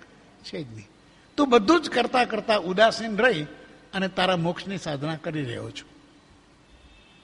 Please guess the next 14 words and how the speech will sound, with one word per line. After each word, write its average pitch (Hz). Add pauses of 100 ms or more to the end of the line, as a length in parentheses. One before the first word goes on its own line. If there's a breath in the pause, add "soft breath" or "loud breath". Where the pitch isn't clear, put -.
(760 loud breath)
સમયે 294
સમયે 226
જે 196
ઉદય 196
આવે 208
છે 151 (680 loud breath)
એની 196
અંદર 180
શુભ 196
આવે 165
છે, 160
અશુભ 170
આવે 120
છે, 135